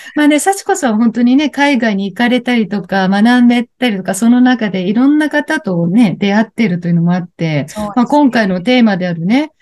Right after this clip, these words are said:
Speaker 1: まあ、大成功している億万長者の方にも、もしあったのではないかなって私は勝手に思ってるんですが、まあ、今日こんなテーマにしてくださった理由っていうのは、いろいろあると思うんです。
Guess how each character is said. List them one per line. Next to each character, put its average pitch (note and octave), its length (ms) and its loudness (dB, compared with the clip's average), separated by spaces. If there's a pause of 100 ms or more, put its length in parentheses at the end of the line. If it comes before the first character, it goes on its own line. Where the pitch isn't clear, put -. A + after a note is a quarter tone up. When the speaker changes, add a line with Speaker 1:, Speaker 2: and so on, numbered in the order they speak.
(180)
Speaker 1:
ま A3 100 0
あ、 - 20 -4
大 G3+ 320 -4
成 E4 200 -2
功 C#4+ 220 -2
し A#3+ 80 -4
て G#3 140 -2
い - 20 0
る F#3 140 0
億 F#3 200 0
万 C#4+ 220 2
長 F#4+ 220 -4
者 F#4 100 -2
の B3+ 140 2
方 A#3 260 -2
に E4 120 0
も、 A#3 300 2 (320)
も B3+ 140 0
し B3 220 0
あ G#3 180 2
っ E4 160 -6
た G#4 180 -6
の F#4 140 -2
で D#4 80 0
は B3+ 160 2
な C4+ 140 0
い C4+ 80 -2
か A#3+ 100 -2
な B3 80 0
っ - 20 -2
て A#3 80 -10
私 F#3+ 220 -6
は G3+ 80 -6
勝 F#3+ 180 -8
手 A3 80 -4
に A3+ 100 4
思 A#3+ 160 4
っ B3 60 -6
て A3 140 -2
る F3+ 80 -4
ん F3+ 60 -2
で F3 80 0
す F3 160 -6
が、 G3 260 0 (220)
ま D#4 160 0
あ、 G#3 100 -6 (100)
今 G4+ 120 -2
日 B3+ 80 -4
こ C4 180 -2
ん C4+ 80 2
な C4 140 -2
テ D4+ 200 -6
ー C4 40 -2
マ F3+ 100 -4
に E3+ 100 -8
し - 80 -14
て G3+ 120 -10
く G3+ 100 -10
だ G#3 140 -2
さ A3+ 160 -4
っ A3 120 -6
た D3+ 140 -6
理 E3+ 160 0
由 G#3+ 100 4
っ - 40 2
て A3 160 -6
い - 20 0
う G3 40 0
の F3 120 -2
は、 G3 280 0
い F#3 100 -2
ろ G3+ 100 0
い G3+ 60 -2
ろ G3+ 80 -2
あ A3+ 100 0
る F3+ 100 -6
と E3+ 100 -16
思 F3 160 -6
う - 40 -8
ん D#3 40 -8
で D3 100 -10
す。 A#3+ 420 -2